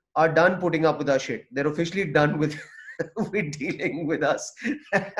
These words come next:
and, and have zero Fs to give about anything that we are going through. So now we're throwing all of our tantrums on social media. So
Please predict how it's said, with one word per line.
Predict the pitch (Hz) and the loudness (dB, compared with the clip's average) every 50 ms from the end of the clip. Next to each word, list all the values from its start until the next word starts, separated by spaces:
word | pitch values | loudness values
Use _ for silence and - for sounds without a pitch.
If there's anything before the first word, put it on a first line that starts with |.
| - - - - - 170 - | 2 2 0 -2 -4 -4 -4
and, | 175 170 165 - - - - 208 - _ 156 160 | -4 -6 -6 -8 -10 -14 -14 -14 -6 _ 2 4
and | 165 160 156 | 4 4 6
have | 160 170 175 175 170 - - - _ _ 120 123 143 | 6 8 8 8 6 2 -4 -14 _ _ -8 -2 2
zero | 202 226 233 233 | 4 6 8 8
Fs | 190 170 170 170 - - - | 8 8 6 4 2 -2 -4
to | 196 160 165 | 0 2 4
give | 180 175 185 | 4 4 4
about | 175 180 180 165 | 4 6 6 6
anything | 156 156 175 196 202 202 185 180 | 4 2 2 0 0 2 2 2
that | 170 147 151 | 2 2 2
we | 156 156 | 2 0
are | 151 147 143 | 0 0 -2
going | 135 127 123 120 117 | -4 -4 -4 -8 -8
through. | - 127 151 160 - _ _ _ _ _ _ | -8 -8 -8 -8 -10 _ _ _ _ _ _
So | - - 190 | -6 -4 -2
now | 190 185 196 240 254 226 233 240 208 190 | 0 2 4 4 6 6 4 4 4 2
we're | 208 202 208 | 2 2 4
throwing | 196 208 226 226 208 | 4 4 4 6 4
all | 208 220 233 | 4 4 6
of | 226 | 6
our | 233 226 | 6 6
tantrums | 226 214 185 190 185 196 220 233 220 226 | 6 6 4 2 4 4 4 4 4 2
on | - 214 214 214 208 | 4 4 4 4 4
social | 170 160 143 - 131 120 113 | 2 0 0 0 -2 -6 -6
media. | 104 101 - - - _ _ _ _ _ _ _ _ _ _ - | -8 -10 -14 -18 -20 _ _ _ _ _ _ _ _ _ _ -2
So | - 180 175 165 - - - | 2 2 2 2 0 -4 -12